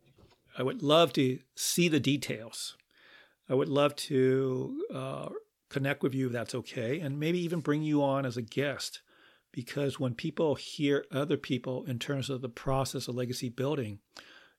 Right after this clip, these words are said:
you're gonna inspire people, and people, again, that connection, people will know that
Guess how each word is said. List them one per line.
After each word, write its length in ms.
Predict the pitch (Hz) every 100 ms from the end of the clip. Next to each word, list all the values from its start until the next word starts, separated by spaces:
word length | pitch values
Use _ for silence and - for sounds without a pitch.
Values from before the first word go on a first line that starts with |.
| _ 226
you're 240 | 131 156
gonna 140 | 240 302
inspire 680 | 147 135 - - 131 135 127
people, 420 | - 117 123 131
and 140 | 123
people, 640 | - 160 - 151 147 143 143 160
again, 560 | 123 - 143 139 127 113
that 120 | -
connection, 520 | - 131 135 - 117
people 220 | - 139
will 60 | 143
know 300 | 135 135 135
that 180 | 131 127